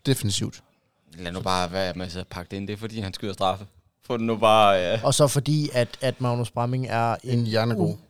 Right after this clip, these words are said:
Speaker 3: jamen, han er for det første er han hjernedød god, for det andet er han ubehagelig at spille overfor, fordi han har, er en af de få fløje i ligaen, der ikke har noget imod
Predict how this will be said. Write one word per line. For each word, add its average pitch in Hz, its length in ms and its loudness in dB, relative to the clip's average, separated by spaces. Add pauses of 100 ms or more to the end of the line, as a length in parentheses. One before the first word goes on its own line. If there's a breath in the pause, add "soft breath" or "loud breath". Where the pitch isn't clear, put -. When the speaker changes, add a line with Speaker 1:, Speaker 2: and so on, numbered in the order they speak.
(120)
Speaker 3:
jamen, 143 200 2
han 135 160 2
er 127 40 4
for 120 80 -2
det 120 60 -4
første 160 220 4
er 143 60 4
han 127 100 2
hjernedød 131 300 2
god, 139 200 0
for 120 100 -6
det 120 80 0
andet 139 220 2
er 127 40 2
han 117 300 0
ubehagelig 127 800 0 (420)
at - 60 -4
spille 156 300 2
overfor, 117 400 0 (400 loud breath)
fordi 135 300 0
han 113 180 0
har, 113 300 -2
er - 120 -2
en 135 200 4
af 117 60 0
de 135 120 -2
få 160 200 2
fløje 135 400 4
i 135 140 -4
ligaen, 139 400 0
der 113 60 0
ikke 131 140 0
har 147 60 2
noget 135 180 4
imod 135 280 4